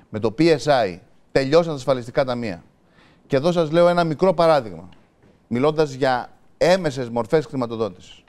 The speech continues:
Έγινε το P S I. Στο P S I, λοιπόν, αποφάσισε ο κύριος Προβόπουλος,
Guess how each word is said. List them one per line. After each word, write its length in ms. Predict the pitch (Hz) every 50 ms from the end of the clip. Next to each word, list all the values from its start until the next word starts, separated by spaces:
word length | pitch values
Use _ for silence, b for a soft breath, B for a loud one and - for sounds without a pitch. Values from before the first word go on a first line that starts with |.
| _ _ _ _ _ _ _ _ -
Έγινε 220 | - 208 233 233
το 100 | 196 208 180
P 100 | 220 202 165
S 180 | 160 175 147
I. 40 | 92 76 - _ _ _ _ _ _ _ _ _ _ _ _ b b b b b b
Στο 160 | b - 151 139
P 20 | 202
S 260 | 220 202 180 226 220
I, 40 | 220
λοιπόν, 200 | 208 185 214 214
αποφάσισε 680 | 196 196 220 208 180 175 175 160 - 214 226 185 185
ο 40 | 175
κύριος 180 | 160 202 185 -
Προβόπουλος, 720 | - 147 131 139 156 156 170 190 196 208 226 214 - -